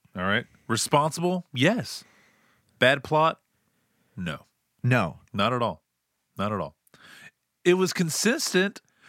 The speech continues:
Speaker 1: for the kiddies watching at home that you do not carry a pistol with you unless you are clocked in and getting paid for it.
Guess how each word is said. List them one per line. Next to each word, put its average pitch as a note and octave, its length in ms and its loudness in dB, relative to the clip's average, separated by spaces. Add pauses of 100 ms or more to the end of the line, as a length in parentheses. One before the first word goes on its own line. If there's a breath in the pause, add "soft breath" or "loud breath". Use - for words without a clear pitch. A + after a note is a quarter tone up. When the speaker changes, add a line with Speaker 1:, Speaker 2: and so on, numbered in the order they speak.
(120)
Speaker 1:
for D3+ 220 -2
the C3+ 120 0
kiddies D#3+ 460 0
watching D3 440 0
at G3 140 2
home C#3+ 460 0 (680 soft breath)
that C#3 160 4
you C#3+ 140 -2
do F3 60 0
not D3+ 300 0 (100)
carry D#3 240 2
a E3+ 40 0
pistol B2+ 340 0
with A2+ 160 0
you D3 120 0
unless A#2+ 340 -2
you A#2+ 120 0
are C3+ 100 0
clocked A#2+ 380 0
in A2+ 120 0
and A2 100 -4
getting A2+ 200 -2
paid G2+ 260 -2
for D#2+ 200 -6
it. - 160 -14